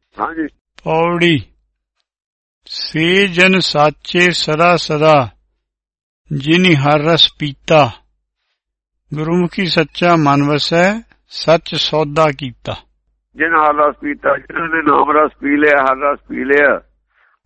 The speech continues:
Speaker 1: ਆਤਮ ਰਸ ਪੀ ਲਿਆ, ਆਤਮ ਰਸ ਜਾਣ ਲਿਆ, ਆਤਮ ਗਿਆਨ ਲੈ ਲਿਆ, ਆਤਮ ਗਿਆਨੀ ਹੋ ਗਏ, ਉਹ ਸਦਾ ਸਦਾ ਵਾਸਤੇ ਸੱਚੇ ਹੋ ਗਏ। ਗੁਰਮੁਖੀ ਸੱਚਾ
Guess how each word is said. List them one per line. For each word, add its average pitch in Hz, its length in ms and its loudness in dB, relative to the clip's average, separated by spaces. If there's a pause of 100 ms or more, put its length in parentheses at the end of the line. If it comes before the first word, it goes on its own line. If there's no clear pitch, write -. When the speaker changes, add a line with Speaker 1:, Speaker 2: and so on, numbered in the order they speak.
Speaker 1:
ਆਤਮ 160 320 -2
ਰਸ 170 320 -2
ਪੀ 160 160 -6
ਲਿਆ, 160 440 2 (520)
ਆਤਮ 139 360 -6
ਰਸ 143 60 -18 (180)
ਜਾਣ 120 280 0
ਲਿਆ, 120 300 0 (520)
ਆਤਮ 139 380 -2
ਗਿਆਨ 135 380 0
ਲੈ 123 140 -2
ਲਿਆ, 135 260 0
ਆਤਮ 131 400 -2
ਗਿਆਨੀ 127 380 -4
ਹੋ 110 180 -4
ਗਏ, 123 280 -2 (600)
ਉਹ 175 180 4
ਸਦਾ 147 520 -2
ਸਦਾ 139 260 -4
ਵਾਸਤੇ 135 640 -2 (520)
ਸੱਚੇ 131 300 -2
ਹੋ 98 160 -2
ਗਏ। 82 120 -14 (460)
ਗੁਰਮੁਖੀ 185 460 0
ਸੱਚਾ 175 440 0